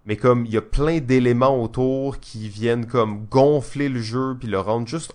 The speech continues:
un peu trop compliqué, un peu trop long, un peu trop, euh, chaotique pour que vraiment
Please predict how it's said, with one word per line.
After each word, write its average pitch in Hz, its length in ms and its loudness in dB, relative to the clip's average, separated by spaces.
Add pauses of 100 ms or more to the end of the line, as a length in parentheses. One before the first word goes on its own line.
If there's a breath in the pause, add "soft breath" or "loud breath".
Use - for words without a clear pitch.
un 143 160 2
peu 147 160 -4
trop 139 160 -6
compliqué, 127 680 -4
un 127 140 0
peu 135 160 -6
trop 120 260 -6
long, 117 380 0
un 120 60 -4
peu 127 140 -8
trop, 123 440 -4 (320 loud breath)
euh, 98 140 0
chaotique 120 800 0
pour 120 240 0
que 127 80 0
vraiment 110 640 0